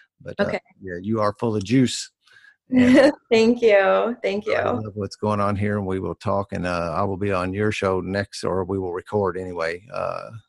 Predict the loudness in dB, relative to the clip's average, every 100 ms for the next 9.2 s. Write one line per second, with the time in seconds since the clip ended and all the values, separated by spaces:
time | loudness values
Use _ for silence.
0 | -8 -8 -6 -8 -10 -10 -16 -10 -10 -2
1 | -2 -2 -8 _ _ -6 -4 -4 0 2
2 | 4 2 0 -4 -8 -8 -8 -4 0 0
3 | -2 -2 0 0 0 -2 -2 -4 -6 -8
4 | _ _ _ _ -2 2 2 4 2 0
5 | -4 -2 -2 -2 -6 -10 -14 -12 -10 -10
6 | -10 -14 -16 -18 -10 -8 -6 -8 -6 -6
7 | -4 -4 -6 -4 -4 -2 -2 -4 -6 -6
8 | -4 -4 -6 -4 -4 -4 -8 -10 -6 -6
9 | -8